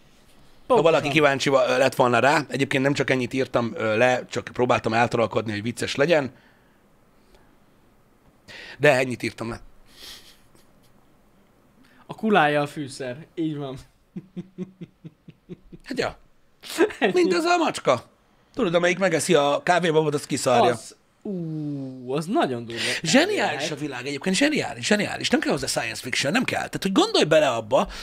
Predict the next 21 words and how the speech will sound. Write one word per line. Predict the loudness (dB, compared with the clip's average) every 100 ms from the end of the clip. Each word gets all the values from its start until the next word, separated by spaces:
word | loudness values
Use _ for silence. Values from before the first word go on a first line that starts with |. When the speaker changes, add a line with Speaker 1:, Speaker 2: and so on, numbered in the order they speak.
| -8
Speaker 2:
hogy | 0
mióta | 4 6 4 0
van, | 0 0 0 -6 0
nem | 2
a | 2
Föld, | 6 6 6 2
mert | 0
az, | 0 -4 -20 -20 -20 -20 -10 -6
arról | -4 2 6 6
nincs | 4 2
miről | 2
beszélni, | 4 2 4
mióta | 4 4
vannak, | 2 2 0 -2
mondjuk, | -8 -6
mit | -6
tudom | -4 -4
én, | -2
civilizáltnak | 2 4 4 4 2 0 -2
nevezett | 2 4 2 0 -2
emberek. | -6 -6 -10 -12